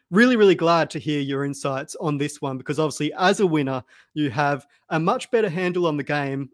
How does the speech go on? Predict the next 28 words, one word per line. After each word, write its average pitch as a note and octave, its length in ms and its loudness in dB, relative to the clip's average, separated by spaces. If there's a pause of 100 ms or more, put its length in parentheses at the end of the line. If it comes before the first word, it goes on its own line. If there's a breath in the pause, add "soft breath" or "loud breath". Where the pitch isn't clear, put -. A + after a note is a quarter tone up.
as C#3 340 -4
to D#3 160 -4
the B2+ 60 -6
people D3 240 -2
who D3+ 140 -2
unfortunately D#3 420 -4
haven't G3 280 2
won D#3 160 0
the C#3+ 80 -2
game. C3 320 -6 (340 soft breath)
Um, C#3+ 360 0
and D#3+ 340 0 (100)
you G3+ 120 4
were A3+ 100 10
also A#3+ 240 8
a G3 60 6
very F#3+ 280 4
ruthless D#3+ 440 0
player, C#3+ 420 -4 (300 soft breath)
um, C#3 400 -4
when E3 320 0
you E3 140 -2
did E3+ 240 -4
play D3+ 300 -2
on D3 200 -6
your C#3 160 -6
first D#3 380 -6
season. C#3 400 -8